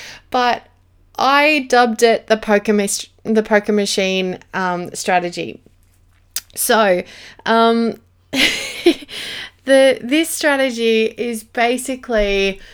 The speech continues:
"Right, I need to get out and I need to, um, invest in something, but I don't wanna spend too much money, so I'm just going to try it." And look, this is an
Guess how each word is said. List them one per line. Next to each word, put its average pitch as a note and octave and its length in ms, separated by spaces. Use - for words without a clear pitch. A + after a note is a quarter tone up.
"Right, A3 540
I G3 380
need C4 240
to C4 100
get A3+ 180
out G3+ 320
and F#3+ 180
I F#3 80
need F#3 300
to, F3+ 560
um, F3 580
invest G3 400
in A3+ 140
something, C#4 500
but - 580
I G#3 80
don't C4+ 260
wanna C4+ 220
spend G#3+ 340
too A3 140
much G#3 260
money, G#3 500
so - 200
I'm G3+ 320
just A3+ 240
going G#3 240
to - 120
try F3 440
it." - 280
And B3+ 320
look, B3 380
this C#4 240
is C4 220
an - 240